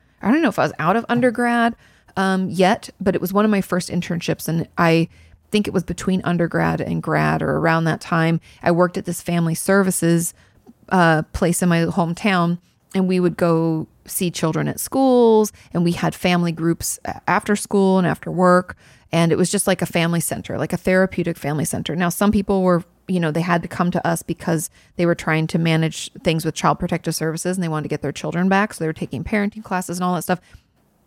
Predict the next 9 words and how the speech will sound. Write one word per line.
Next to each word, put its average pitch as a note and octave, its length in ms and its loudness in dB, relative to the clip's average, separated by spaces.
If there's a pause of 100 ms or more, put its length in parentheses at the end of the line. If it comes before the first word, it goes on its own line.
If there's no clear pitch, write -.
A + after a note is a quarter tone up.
(440)
We F#3 100 -2
did F3 120 -2
all D#3 200 -4
sorts - 240 -8
of - 60 -10
things C3 180 -10
like E2+ 140 -14
that. - 160 -12 (460)
Now, F3 360 4